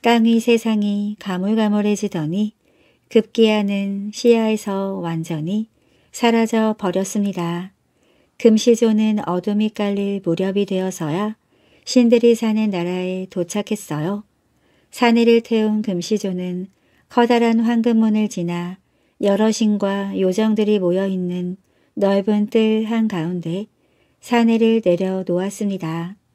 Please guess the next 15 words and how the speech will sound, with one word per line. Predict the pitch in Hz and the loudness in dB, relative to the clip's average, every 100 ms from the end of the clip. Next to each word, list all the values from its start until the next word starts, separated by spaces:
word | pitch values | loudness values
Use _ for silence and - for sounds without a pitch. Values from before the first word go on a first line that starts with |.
| _ _ _ _ | _ _ _ _
신들과 | - - 233 233 233 226 220 | 0 4 6 6 4 2 0
요정들은 | 185 175 208 208 196 180 180 185 - _ _ _ | 0 0 -2 -4 -4 -4 -4 -8 -12 _ _ _
벼랑간 | - 202 208 214 208 208 | 0 2 2 2 2 0
나타난 | 185 165 202 190 190 190 | -2 -4 -4 -4 -2 -4
인간을 | - 180 185 208 202 185 | -2 -2 0 0 0 -2
보고 | 156 175 214 220 _ _ _ _ | -2 -2 -2 -2 _ _ _ _
처음에는 | - 247 240 233 233 233 | 0 2 4 4 2 2
깜짝 | 226 240 226 233 226 220 | 0 0 0 0 0 0
놀랐습니다. | 170 175 196 214 202 190 165 165 185 - _ _ _ _ _ _ | 0 -2 -4 -4 -4 -4 -4 -6 -8 -14 _ _ _ _ _ _
그러곤 | 240 226 226 226 226 | 4 4 4 2 2
곧 | 220 202 202 202 | 0 -2 -2 -4
길길이 | - 196 196 214 214 | -2 -2 0 2 2
화를 | 214 233 233 226 | 2 0 2 2
내며 | 208 185 185 180 180 - _ _ _ | 0 -2 -4 -6 -8 -14 _ _ _
금시조에게 | 208 202 240 226 226 214 208 180 180 185 | -2 2 4 4 4 2 0 0 0 -2